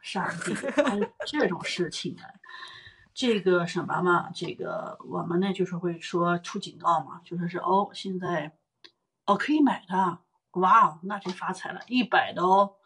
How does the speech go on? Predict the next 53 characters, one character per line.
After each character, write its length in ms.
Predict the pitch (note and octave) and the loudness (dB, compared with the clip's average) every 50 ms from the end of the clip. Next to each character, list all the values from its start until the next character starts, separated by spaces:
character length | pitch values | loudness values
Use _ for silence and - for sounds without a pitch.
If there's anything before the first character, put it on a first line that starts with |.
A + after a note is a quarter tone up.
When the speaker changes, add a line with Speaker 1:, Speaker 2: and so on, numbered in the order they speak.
| - - - | -20 -12 -10
Speaker 1:
<laughs> 560 | A#3+ A3+ - A#3+ F#3+ - - G3 - - - - _ _ - - - - - - - _ _ - | -8 -8 -8 -8 -10 -10 -12 -14 -14 -16 -20 -20 _ _ -18 -16 -16 -16 -16 -18 -20 _ _ -8
Speaker 2:
<laughs> 220 | - - F#3 G#3 | -4 -4 -2 -2
可 120 | - - | 0 2
以 80 | A3+ C#4+ | 2 4
买 260 | D#4 C4 F#3 - C#3 | 6 4 4 4 2
啊， 200 | D3 D3+ E3 E3 | 0 0 2 2
我 120 | E3+ F3+ G3+ | 2 4 4
怎 120 | B3 A#3+ | 4 2
么 80 | F3+ D#3 | 2 0
不 60 | D#3 | 0
知 100 | E3+ F3 | 2 4
道？ 360 | G#3 G#3+ G#3 G3+ - G3 - G#3 A3 - - - - - - | 6 6 6 6 4 0 -2 -4 -8 -14 -14 -18 -20 -20 -18
<laughs> 560 | - - - D#5+ - - - - - - - G#3 | -12 -8 -6 -6 -6 -8 -12 -14 -12 -6 -2 0
Speaker 1:
我 100 | G#3 G3+ | 0 2
跟 140 | C#4 C4+ | 2 0
你 120 | C4 C4 B3+ | 0 -2 -2
讲 200 | - A3+ - - | 0 0 0 0
啊， 120 | - B3 G#3+ | 2 0 2
Speaker 2:
太 80 | F#3+ | 2
逗 0 | |
了。 80 | G#3+ G3+ | 4 4
Speaker 1:
因 60 | A#3+ | 4
为 160 | A#3+ A#3+ A#3+ | 6 4 4
在 200 | - - B3 A#3 A3 | 4 4 2 2 2
美， 220 | F#3+ F3 - - - - | 0 -6 -10 -12 -14 -14
为， 240 | G#3 A3+ - - - _ _ - - - - - - - | -12 -12 -12 -14 -16 _ _ -20 -20 -20 -20 -20 -8 0
因 120 | - B3 | 4 6
为 100 | C4+ C#4 | 6 6
在 220 | B3+ C4+ C#4+ B3+ A#3 | 6 4 2 2 2
美 200 | G3+ F3 D#3+ - | 0 -2 -4 -6
国 200 | - - F#3+ F#3 | -6 -4 -2 -2
的 80 | F#3+ A3+ | 0 0
美 180 | G#3 F3 - | -2 -4 -6
金 240 | - - F#3+ G3 G3+ | -6 -4 -4 -2 -2
上 300 | F#3 G3+ F#3+ E3+ D#3 - | -2 0 0 0 0 -2
哈， 280 | D#3+ E3+ D#3 D3+ - - D#3 D#3+ | -2 -2 -2 -2 -2 -4 -6 -2
它 80 | G3 F#3 | -2 0
有 140 | F#3 F3 E3 | 0 -2 -2
什 120 | - - | -4 -4
么 120 | C#3+ D3+ | -6 -6
盖 240 | D#3+ - F#3 F3 E3 | -4 -2 -2 -2 -2
章 300 | D#3+ - F3 F3 F3+ F3+ F3+ | -2 -2 0 2 2 2 0
的、 280 | E3+ - - - - | -2 -6 -6 -8 -10
Speaker 2:
嗯。 40 | F#3 - - - - - - | -12 -12 -14 -16 -18 -18 -16
Speaker 1:
签 540 | - - - - - - - G3 F#3+ G3 | -16 -14 -12 -10 -8 -4 -2 -2 -2 -2
字 140 | F#3 - F#3 | -2 -4 -6
的 100 | - - | -8 -8
太 280 | - - - G#3+ F#3 D#3+ | -8 -8 -6 -4 -4 -6
多 260 | - - - - - | -6 -10 -12 -10 -10
了， 200 | - - - - _ _ _ _ | -10 -10 -12 -14 _ _ _ _
大 160 | - F3+ F3 F3 | -8 -8 -6 -6
家 160 | F#3 F3 F3+ | -6 -6 -6
都 140 | F3 G3+ | -6 -6